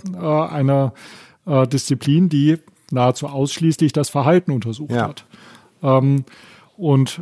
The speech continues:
Speaker 1: äh, mit den neurowissenschaftlichen Methoden hat man jetzt aber eben einen Zugang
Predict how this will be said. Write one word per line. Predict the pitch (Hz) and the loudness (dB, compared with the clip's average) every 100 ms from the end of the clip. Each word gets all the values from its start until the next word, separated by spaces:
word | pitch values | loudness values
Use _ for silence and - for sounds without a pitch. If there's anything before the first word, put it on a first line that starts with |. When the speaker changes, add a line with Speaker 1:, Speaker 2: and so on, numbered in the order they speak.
| 208 | -4
Speaker 1:
äh, | 143 127 | 0 2
mit | 131 131 | 2 2
den | 131 | 2
neurowissenschaftlichen | 135 233 196 160 143 135 - 139 147 | 2 2 0 -2 -2 -2 -2 -4 -2
Methoden | 135 - 156 180 143 | -2 0 0 0 -2
hat | 156 | -2
man | 143 | 0
jetzt | 131 135 | 0 -2
aber | 160 127 160 | -4 -4 -2
eben | 139 123 | -4 -6
einen | 131 120 | -6 -6
Zugang | 113 233 226 156 120 202 233 | -6 -6 -4 -2 -2 -4 -8